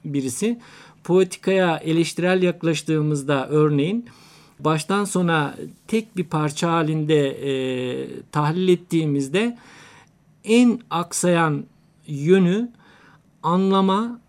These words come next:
çok karşı çıkması, anlamı neredeyse bütünüyle sıfırlaması. Buna karşılık, e, sanatı çoğaltması.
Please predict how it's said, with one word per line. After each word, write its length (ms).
çok 280
karşı 380
çıkması, 680
anlamı 680
neredeyse 680
bütünüyle 760
sıfırlaması. 1040
Buna 220
karşılık, 680
e, 460
sanatı 720
çoğaltması. 840